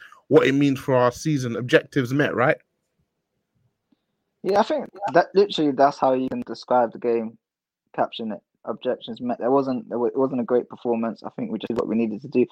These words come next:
Speaker 2: First half, we come out, we come out quite strong. After about two minutes, we started playing with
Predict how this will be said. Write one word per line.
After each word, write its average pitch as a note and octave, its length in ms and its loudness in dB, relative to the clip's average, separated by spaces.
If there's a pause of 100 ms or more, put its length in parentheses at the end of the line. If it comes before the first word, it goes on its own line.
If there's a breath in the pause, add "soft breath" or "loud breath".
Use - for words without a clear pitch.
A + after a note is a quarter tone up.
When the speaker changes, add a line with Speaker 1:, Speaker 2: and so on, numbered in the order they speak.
(360 soft breath)
Speaker 2:
First D3 220 6
half, C3 220 6
we C3+ 80 -4
come B2+ 200 -4
out, A#2+ 280 0 (200)
we - 120 -18
come A#2+ 180 -8
out A2 200 -2 (240)
quite - 260 -2
strong. B2+ 360 -4 (300)
After A2+ 220 -8
about A#2 200 -4
two C3+ 60 -10
minutes, G#2+ 180 -12
we A2 60 -14
started A2+ 360 -4
playing A#2 280 -4
with A2+ 100 -8